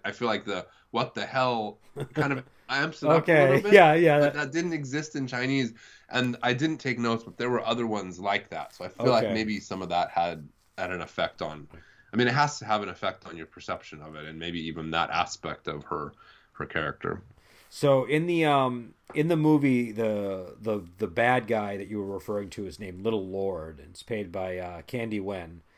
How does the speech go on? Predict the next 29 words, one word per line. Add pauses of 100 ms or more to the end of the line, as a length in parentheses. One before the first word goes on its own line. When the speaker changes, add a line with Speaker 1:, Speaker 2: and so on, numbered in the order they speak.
(300)
Speaker 2:
um, (340)
who's
in,
you
know, (540)
plays
a
lot
of
characters
kinda
like
this,
I
think,
but, (440)
uh, (180)
and
in
the
book, (200)
I
think
it
was
translated
as
Little
Mister.